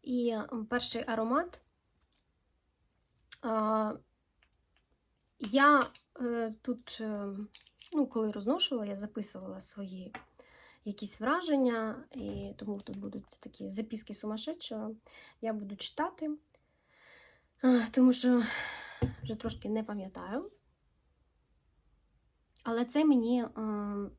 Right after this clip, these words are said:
перший дуже сподобався. Він полуничний, мені здався.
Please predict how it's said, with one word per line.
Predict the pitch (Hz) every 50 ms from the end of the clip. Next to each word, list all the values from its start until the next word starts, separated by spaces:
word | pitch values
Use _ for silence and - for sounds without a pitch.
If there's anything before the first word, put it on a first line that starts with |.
| _ _
перший | 226 220 - - - 202 190 208 269 302 -
дуже | 254 220 202 208 196 196 202
сподобався. | - - 208 208 285 294 302 294 - - 269 262 269 - _ _ _ _ _ _ _ _ _ _ _ _ _ _ _ _ _ _ _ _ _ _ _ _ _ _ _ _ _ _ _ _ _ _ _ _ _ _ _ _ _ _ _ _ _ _ _ _ _ _ _ _ _ _ _ _ _ _ _ _ -
Він | 208 202 240 277 294 285 269 254 - - - - - - - - - - - - - - - - - - - - - -
полуничний, | - 262 262 262 247 226 208 - - - - - - - _ _
мені | 220 233 233 220 208
здався. | 185 180 185 190 190 - - - -